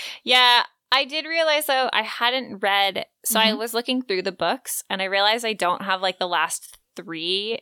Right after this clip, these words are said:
Speaker 1: in the series, which I'm gonna buy one because one of them is Daniel's book, which I
Speaker 2: Ah.
Speaker 1: didn't read. But the thing is, I got to book number five, and then it was, like, two characters I'd never heard of, or, like, maybe were briefly
Speaker 2: Gotcha.
Speaker 1: mentioned in another one. And then the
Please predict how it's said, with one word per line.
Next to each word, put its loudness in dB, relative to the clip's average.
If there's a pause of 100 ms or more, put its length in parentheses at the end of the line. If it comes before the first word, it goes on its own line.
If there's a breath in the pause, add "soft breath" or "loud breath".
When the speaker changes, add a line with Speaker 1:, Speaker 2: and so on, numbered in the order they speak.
Speaker 1:
in -6
the -6
series, 0
which -2
I'm -6
gonna 0
buy 0
one -4
because -4
one -2
of -2
them -4
is -6
Daniel's 0 (220)
book, 4
which 4
I 0
Speaker 2:
Ah. 0
Speaker 1:
didn't -4
read. -6 (680 loud breath)
But 2
the -2 (120)
thing 4
is, 2
I 4
got 0
to -6
book -4 (240)
number -2 (140)
five, 4
and -2
then -4
it -2
was, -2
like, 0
two -4
characters -2
I'd -4
never -2
heard -4
of, 0
or, -4
like, -2
maybe -2
were -4
briefly -2
Speaker 2:
Gotcha. -2
Speaker 1:
mentioned -4
in -4
another -6
one. -2 (560 loud breath)
And -2
then 0
the 4